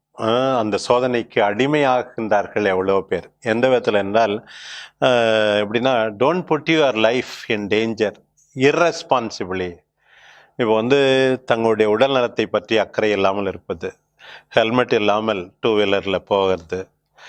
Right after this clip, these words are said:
இப்படி எல்லாம் கடவுள் பார்த்துக்குவாரு என்று சொல்லி இந்த மனப்பாங்கோடு, இதுக்கு தான் வந்து, "Do not put the Lord your God to the test."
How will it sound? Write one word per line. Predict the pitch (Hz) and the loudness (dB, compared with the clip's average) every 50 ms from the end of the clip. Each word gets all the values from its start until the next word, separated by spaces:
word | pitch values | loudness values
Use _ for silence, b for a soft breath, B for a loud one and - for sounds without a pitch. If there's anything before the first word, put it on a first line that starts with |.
| B B B B B B | B B B B B B
இப்படி | 135 127 117 143 131 135 | -2 0 2 2 2 4
எல்லாம் | 131 117 117 127 139 143 | 2 2 2 2 0 0
கடவுள் | 131 - 120 117 127 135 131 123 110 - | 0 0 0 0 2 0 0 -2 -2 -2
பார்த்துக்குவாரு | - 110 110 - - 110 - 104 101 98 95 98 98 98 101 - - | -2 -2 -2 -2 -6 -4 -2 0 -2 0 0 -2 -4 -4 -6 -8 -4
என்று | - 113 110 107 101 | -4 -2 -2 -2 -4
சொல்லி | 98 - - 117 117 135 156 147 | -4 -2 -2 -2 0 0 0 0
இந்த | 120 110 131 160 160 202 | 0 -2 -2 0 0 0
மனப்பாங்கோடு, | 196 180 151 147 165 180 175 - 170 156 139 131 123 110 110 104 101 104 | 2 2 0 0 0 -2 0 0 0 0 0 -4 -4 -2 -4 -4 -4 -8
இதுக்கு | 98 107 131 127 135 | -6 -6 -4 -2 0
தான் | 156 175 190 | 0 0 0
வந்து, | 175 151 147 151 160 170 175 170 B B B B B B B - | 0 -2 -2 -2 0 -2 -2 -4 B B B B B B B -4
"Do | 113 | -2
not | 123 131 147 160 180 180 - - | 0 2 4 2 2 2 -2 -4
put | 160 156 156 147 | -4 -4 -2 0
the | 151 | 0
Lord | 143 131 120 120 135 139 147 | 2 2 2 2 2 0 0
your | 147 139 127 | 0 0 0
God | 113 104 107 110 113 120 117 - | 0 0 2 2 2 2 0 -6
to | 117 95 | -6 -6
the | 104 | -6
test." | 95 - 104 101 90 - - - - | -4 -2 -4 -4 -4 -6 -16 -20 -20